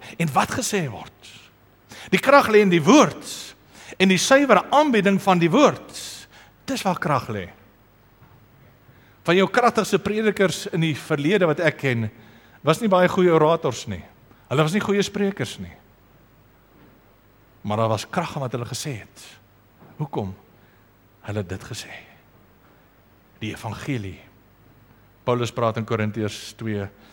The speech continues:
"Ek het gekom om niks anders te vertel in Christus en wel as hom as gekruisigde."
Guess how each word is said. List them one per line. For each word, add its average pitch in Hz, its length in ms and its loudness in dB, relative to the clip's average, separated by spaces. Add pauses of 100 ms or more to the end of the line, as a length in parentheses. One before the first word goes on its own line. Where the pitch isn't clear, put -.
(200)
"Ek 117 120 -8
het 113 120 -4
gekom 120 300 -2
om 113 120 0
niks - 240 -2
anders 127 220 -4
te 131 120 -12
vertel 113 240 -4
in 104 120 -4
Christus - 560 -8
en 90 220 -12
wel 117 240 -2
as 123 140 -8
hom 110 380 -4 (340)
as - 160 -14
gekruisigde." - 760 -14